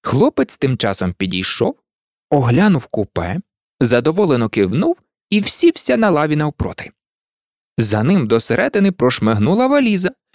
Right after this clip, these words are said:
що втричі збільшилася й пригорнулася до її валізи в дивно бентежній манері. "Присядь, будь ласка",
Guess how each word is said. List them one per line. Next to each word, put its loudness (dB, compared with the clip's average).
що 0
втричі -2
збільшилася -2
й -18
пригорнулася 2
до 0
її 0
валізи 2
в -2
дивно 0
бентежній 2
манері. -2
"Присядь, 2
будь 0
ласка", -4